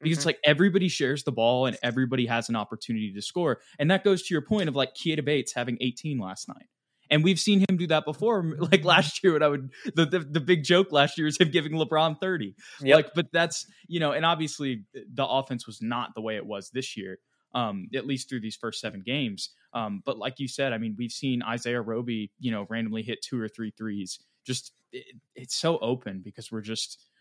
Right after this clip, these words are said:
Speaker 1: looking to pass the ball. Everybody's playing so unselfish. And a lot of this run has been without Devin, which
Speaker 2: Yeah. He's our guy.
Speaker 1: Right.
Speaker 2: He, on any given night, he could be the best player on the court. And he wasn't even playing. <laughs>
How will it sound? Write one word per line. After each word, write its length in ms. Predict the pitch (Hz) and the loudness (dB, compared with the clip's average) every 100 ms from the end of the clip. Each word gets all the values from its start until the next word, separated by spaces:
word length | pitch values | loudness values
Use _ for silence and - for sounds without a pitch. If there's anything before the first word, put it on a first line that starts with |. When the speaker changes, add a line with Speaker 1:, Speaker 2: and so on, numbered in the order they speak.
| _ | _
Speaker 1:
looking 300 | 113 131 170 | -4 -2 0
to 80 | 151 | -2
pass 280 | - 123 120 | 0 0 0
the 80 | 117 | -4
ball. 180 | 113 107 | -2 -2
Everybody's 280 | 110 123 123 | -2 -6 -8
playing 240 | - 131 | -4 -2
so 200 | 123 120 | -2 -4
unselfish. 760 | 120 117 113 110 107 110 107 - | -2 -4 -2 -4 -4 -4 -4 -6
And 200 | 98 95 _ _ _ | -8 -10 _ _ _
a 60 | 135 | 2
lot 240 | 135 151 | 6 6
of 80 | 180 | 6
this 220 | 139 - | 0 -2
run 140 | 131 120 | -2 -2
has 100 | 113 | -2
been 160 | 117 | -6
without 300 | 104 107 101 | -4 -8 -8
Devin, 320 | 101 90 87 87 _ _ _ _ _ | -10 -12 -16 -20 _ _ _ _ _
which 200 | - 107 | -6 0
Speaker 2:
Yeah. 120 | 123 104 - _ _ _ _ _ - _ _ _ _ _ _ _ _ _ _ | 0 -2 -8 _ _ _ _ _ -20 _ _ _ _ _ _ _ _ _ _
He's 220 | 147 131 | 0 4
our 180 | 127 127 | 4 4
guy. 280 | 131 120 - - _ _ _ _ - | 4 2 -4 -14 _ _ _ _ -6
Speaker 1:
Right. 200 | 110 95 _ _ _ _ | -6 -6 _ _ _ _
Speaker 2:
He, 400 | - 160 190 180 - | 0 2 4 2 2
on 160 | 165 | 2
any 160 | 170 190 | 2 2
given 240 | 175 160 | 2 2
night, 180 | 156 147 | 2 0
he 40 | 147 | -2
could 140 | 151 | -2
be 80 | 143 | -2
the 80 | 123 | 0
best 220 | 127 - | 0 -2
player 180 | 127 117 | -4 -4
on 80 | - | -8
the 60 | |
court. 260 | - 123 - _ _ _ _ _ _ _ _ _ _ _ | -8 -8 -8 _ _ _ _ _ _ _ _ _ _ _
And 100 | 135 | -4
he 100 | 143 | 2
wasn't 260 | 139 135 127 | 4 4 2
even 120 | 123 | -4
playing. 300 | 131 117 - - | -4 -6 -8 0
<laughs> 120 | 165 | 0